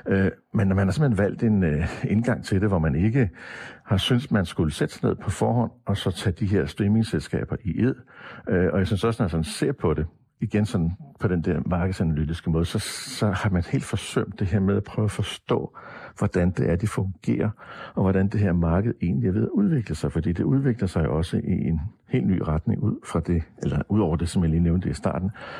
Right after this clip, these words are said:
Øh, og, og det, det kan være meget uforståeligt, men altså, det er ligesom det, der sådan er humlen i det, at man har manglet sådan helt forståelsen for, hvad der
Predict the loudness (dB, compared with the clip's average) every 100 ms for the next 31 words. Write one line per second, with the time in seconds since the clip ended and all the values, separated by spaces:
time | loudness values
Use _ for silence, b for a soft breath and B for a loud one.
0 | B B B 2 4 2 -2 -10 _ -14
1 | -4 -4 -2 -2 -2 0 2 2 4 2
2 | 0 -2 0 2 2 4 2 2 0 0
3 | 0 2 0 0 2 2 2 2 2 2
4 | 2 2 4 4 2 2 2 2 2 0
5 | 0 0 0 -4 -2 -2 -2 -2 0 2
6 | 2 0